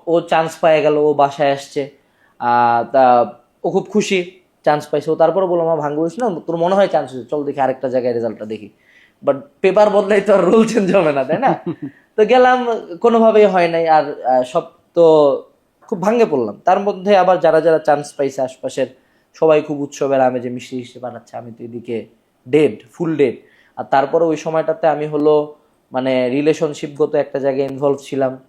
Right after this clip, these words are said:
Speaker 1: হ্যাঁ, ওটাও ইনস্ট্যান্ট কয়েকদিনের মাথায় ব্রেকআপ হয়ে গেল। ওই বেডি মনে হয় আমার ফ্রেন্ডের লগে রিলেশন করছে, পরে এই বেডির বিয়ে হয়ে গেছে এখন কদিন আগে। <laughs> এখন তো বয়স হয়ে গেছে সবার। আমার, আমার নাইনটি পার্সেন্ট এক্সের বিয়ে হয়ে গেছে, <laughs> নাইনটি পার্সেন্ট। হ্যাঁ, যাই হোক,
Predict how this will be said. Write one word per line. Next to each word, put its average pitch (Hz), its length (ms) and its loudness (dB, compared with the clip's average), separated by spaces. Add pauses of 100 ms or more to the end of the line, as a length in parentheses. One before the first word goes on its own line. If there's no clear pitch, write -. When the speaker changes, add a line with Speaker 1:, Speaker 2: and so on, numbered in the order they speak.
Speaker 1:
হ্যাঁ, 180 220 -4 (540)
ওটাও 165 600 4
ইনস্ট্যান্ট 156 480 -6
কয়েকদিনের 147 460 0
মাথায় 139 240 -4
ব্রেকআপ 123 280 -4
হয়ে 123 160 0
গেল। 113 160 -4
ওই 127 280 -14
বেডি 131 260 -4
মনে 131 220 -8
হয় 127 60 -6
আমার 123 140 -10
ফ্রেন্ডের 139 300 -10
লগে 131 220 -4
রিলেশন 123 340 -12
করছে, 120 220 -14
পরে 170 220 0
এই 180 60 2
বেডির 165 220 -2
বিয়ে 143 160 -2
হয়ে 131 120 -2
গেছে 113 180 -10
এখন 101 140 -12 (380)
কদিন 202 260 2
আগে। 226 260 4 (460)
<laughs> - 400 -8
এখন 160 160 -2
তো 151 80 -2
বয়স 147 260 2
হয়ে 139 140 0
গেছে 135 160 -4
সবার। 190 280 2 (300)
আমার, 165 260 0
আমার 165 240 -2
নাইনটি 160 360 -4
পার্সেন্ট 175 260 -8
এক্সের - 220 -14
বিয়ে 117 180 -8
হয়ে 117 100 -4
গেছে, 160 540 2
<laughs> - 20 -4
নাইনটি 165 380 -4
পার্সেন্ট। 131 520 -10 (420)
হ্যাঁ, 214 160 0 (220)
যাই 185 100 0
হোক, 147 100 0